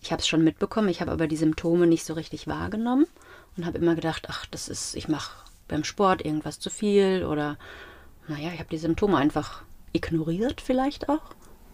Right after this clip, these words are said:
und, ähm, hab dann dadurch die Borreliose ein Dreivierteljahr mit mir rumgeschleppt, was die Folge hatte, dass es mich irgendwann komplett aus dem Leben gezogen hat.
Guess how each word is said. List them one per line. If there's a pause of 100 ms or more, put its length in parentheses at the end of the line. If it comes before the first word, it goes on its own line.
(160)
und,
ähm, (560)
hab
dann
dadurch
die
Borreliose
ein
Dreivierteljahr
mit
mir
rumgeschleppt, (520)
was
die
Folge
hatte,
dass
es
mich
irgendwann
komplett
aus
dem
Leben (160)
gezogen
hat.